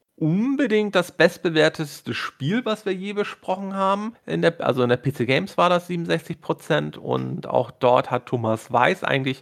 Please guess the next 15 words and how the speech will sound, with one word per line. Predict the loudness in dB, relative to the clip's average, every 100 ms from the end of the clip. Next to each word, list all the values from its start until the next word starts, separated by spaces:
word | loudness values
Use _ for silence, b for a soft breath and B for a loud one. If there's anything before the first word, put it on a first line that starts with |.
| -2
finde | 2 4
ich, | 4 2 -14 -18 -20 -6
das | 2 2 4
ganz | 2 2 -6
gut | 0 0 0 -18
zusammengefasst. | -6 0 4 4 6 2 4 6 6 4 -18 -14
Die | -10 -10 -2
großartige | 4 4 6 4 4 0
Atmosphäre, | 0 -2 2 2 2 0
haben | 2
wir |
ja | 4 4
auch | 0
drüber | -4 -4 -4
gesprochen. | -4 -8 4 4 4 -2 -4